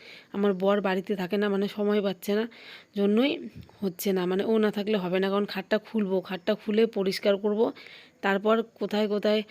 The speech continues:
মানে জিনিস রাখবো, আগে যেভাবে রেখেছিলাম ওইভাবে জিনিস আবার গুছিয়ে রাখতে হবে। তো এর জন্যই। তো যতটা পারলাম ঘরের মাকড়সার জাল ঠালগুলো সব পরিষ্কার করেছি, করে ড্রেসিং টেবিলটা একটুখানি আবার মুছে নিলাম।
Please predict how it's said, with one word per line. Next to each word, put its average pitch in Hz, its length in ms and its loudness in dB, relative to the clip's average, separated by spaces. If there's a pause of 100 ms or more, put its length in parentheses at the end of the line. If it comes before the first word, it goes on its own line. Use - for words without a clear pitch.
(260)
মানে 196 280 2
জিনিস 208 340 2
রাখবো, 202 220 2
আগে 190 240 4
যেভাবে 196 340 2
রেখেছিলাম 208 480 2
ওইভাবে 208 420 4
জিনিস 196 300 0
আবার 202 180 2
গুছিয়ে 190 360 -2
রাখতে 185 320 -2
হবে। 175 240 -4 (640)
তো 196 60 -2
এর 190 220 4
জন্যই। 180 400 0 (720)
তো 208 100 2
যতটা 196 360 2
পারলাম 220 280 2
ঘরের 202 280 -2
মাকড়সার 196 460 -2
জাল 185 240 0
ঠালগুলো 196 380 -2
সব 202 200 -2 (100)
পরিষ্কার 202 380 -2
করেছি, 202 360 -2 (440)
করে 214 260 4
ড্রেসিং 196 380 -2
টেবিলটা 202 380 0
একটুখানি 208 380 0
আবার 196 240 2
মুছে 196 280 0
নিলাম। 214 320 2